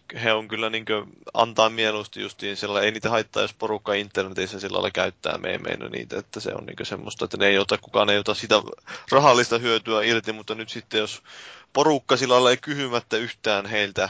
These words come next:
ottaa rahallista hyötyä irti tuosta niinkö heidän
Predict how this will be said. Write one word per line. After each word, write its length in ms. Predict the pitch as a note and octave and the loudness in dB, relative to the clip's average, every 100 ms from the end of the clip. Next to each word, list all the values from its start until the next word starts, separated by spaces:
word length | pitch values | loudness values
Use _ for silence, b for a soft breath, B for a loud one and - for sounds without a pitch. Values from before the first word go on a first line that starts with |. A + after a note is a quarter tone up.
| G2 | -4
ottaa 380 | - - G2+ G2 | -12 -8 -4 -2
rahallista 460 | G2+ G2+ F#2+ F#2+ | -2 -4 -4 -10
hyötyä 420 | G2 G2 F#2+ F#2+ F#2+ | -10 -8 -8 -6 -4
irti 240 | G2 - - | -6 -10 -14
tuosta 380 | - G2+ - F2+ _ _ - B B B _ - | -10 -8 -8 -10 _ _ -20 B B B _ -8
niinkö 320 | A2 G#2+ G2 | -8 -6 -4
heidän 380 | B2 A#2+ A2 G#2+ | 0 2 2 0